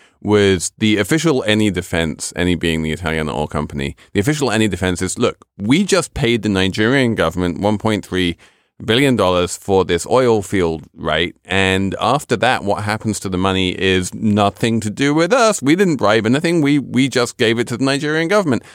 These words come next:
What were we, how were we supposed to control whether there was bribes being done after that point?" Which would be a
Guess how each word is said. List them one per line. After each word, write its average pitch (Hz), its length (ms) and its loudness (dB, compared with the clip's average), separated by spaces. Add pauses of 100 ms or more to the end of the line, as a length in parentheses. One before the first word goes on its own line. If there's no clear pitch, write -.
(360)
What 117 320 0
were 131 100 0
we, 160 420 2 (300)
how 113 200 0
were 170 120 4
we 208 240 4
supposed 120 340 -2
to 117 60 -6
control 104 420 2
whether 92 260 2
there 90 220 2
was 87 260 0
bribes 90 600 -2
being 87 440 -2
done 85 220 -2
after 80 480 -4
that 78 220 -2
point?" 78 260 -4 (420)
Which 151 380 -2
would 151 300 2
be 175 420 0
a 185 220 -2